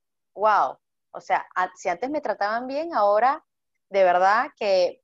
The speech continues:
valió la pena volver". Entonces, es momento para eso, para meter la lupa al único cliente que tienes, porque estamos hablando de la hotelería, al único cliente que tienes para saber por qué vino, cómo la ha pasado, cómo puedes mejorar el servicio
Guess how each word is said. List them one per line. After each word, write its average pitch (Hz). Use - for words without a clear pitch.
valió 180
la 190
pena 202
volver". 147
Entonces, 175
es 226
momento 311
para 180
eso, -
para 196
meter 208
la 339
lupa 220
al 190
único 330
cliente 240
que 226
tienes, 147
porque 165
estamos 160
hablando 208
de 233
la 220
hotelería, 156
al 175
único 320
cliente 247
que 269
tienes 262
para 247
saber 247
por 269
qué 254
vino, 208
cómo 269
la 247
ha 240
pasado, 185
cómo 311
puedes 226
mejorar 190
el 175
servicio 175